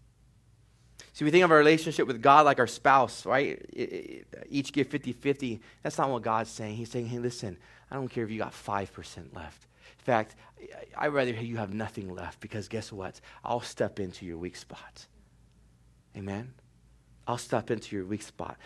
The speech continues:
Think about Paul in Second Corinthians when he, when Paul speaks and he says, uh, uh, "God's power is made perfect in my" what?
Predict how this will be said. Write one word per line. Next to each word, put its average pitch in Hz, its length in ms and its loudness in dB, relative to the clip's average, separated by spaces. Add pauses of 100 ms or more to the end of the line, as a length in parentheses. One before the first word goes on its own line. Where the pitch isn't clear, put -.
(160)
Think 185 140 10
about 156 220 8
Paul 156 480 8 (200)
in - 100 -4
Second 147 260 4
Corinthians 143 480 0
when 127 140 -2
he, 117 80 -4 (180)
when 123 140 -4
Paul 147 220 6
speaks 147 300 -2
and 139 80 -2
he 135 80 0
says, 123 280 -2 (220)
uh, - 100 0
uh, 127 300 4
"God's 151 360 6
power 151 400 8
is 123 140 0
made 123 200 -2
perfect 156 380 -2
in 127 80 0
my" 120 240 0
what? 113 340 0